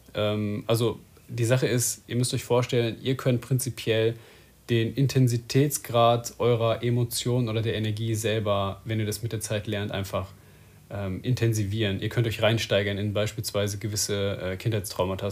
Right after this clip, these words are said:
wenn ihr zum Beispiel mal einen Bezug dazu habt. Und ihr könnt das von oben betrachten und sehen, okay, da ist jetzt nur eine Trauer, ihr fühlt es und, äh, hoffentlich geht die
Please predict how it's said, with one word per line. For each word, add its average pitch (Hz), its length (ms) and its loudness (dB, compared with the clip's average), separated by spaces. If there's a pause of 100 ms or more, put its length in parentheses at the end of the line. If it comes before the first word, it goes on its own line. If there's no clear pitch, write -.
wenn 107 120 -2
ihr 104 60 -2
zum 107 140 -6
Beispiel 104 220 -6
mal 98 100 -4
einen 101 80 -4
Bezug 101 340 -4
dazu 95 320 -6
habt. 85 180 -8
Und 104 80 -6
ihr 104 80 -4
könnt 120 180 -2
das 113 100 -2
von - 160 -6
oben 139 200 4
betrachten 131 540 2 (400)
und 117 160 0
sehen, 120 280 4
okay, 143 280 2
da 113 100 4
ist - 120 0
jetzt 110 180 -6
nur 104 80 -2
eine 95 100 -6
Trauer, 135 500 6 (120)
ihr 113 80 -6
fühlt 131 320 0
es 120 300 -2
und, 101 420 -6
äh, 95 280 -4 (440)
hoffentlich 107 320 0
geht 104 160 -6
die 101 200 -6